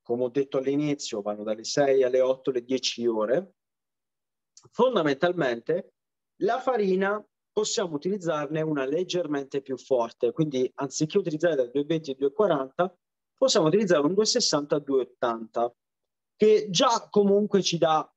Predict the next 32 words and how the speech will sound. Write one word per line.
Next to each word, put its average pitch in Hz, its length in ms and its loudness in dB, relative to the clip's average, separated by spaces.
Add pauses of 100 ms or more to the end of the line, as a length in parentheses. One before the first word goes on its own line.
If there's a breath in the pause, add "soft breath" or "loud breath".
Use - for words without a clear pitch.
(180)
un 175 120 -2
passettino 156 560 -2
in 156 160 -2
più 160 200 -2
nella 139 260 0
gestione. 117 640 -6 (320 soft breath)
Potremmo 285 400 2
anche 311 220 -2
utilizzare 226 400 0
sempre - 260 -4
la 240 100 0
due 196 180 -2
venti 185 280 -4
e 170 40 -6
due 151 200 -6
quaranta, 117 500 -4
però 214 500 2 (600)
dobbiamo 190 580 2
cercare 196 440 0
di 156 100 -4
integrare 185 920 -2 (880)
dei 196 280 -2
passaggi 147 1000 -4 (240)
che 185 160 -4
ci - 160 -4
daranno 185 360 -2
un 180 120 -6
po' 277 180 -4
più 220 120 -4
di 165 160 -4
tempo. 131 640 -6
E - 260 -6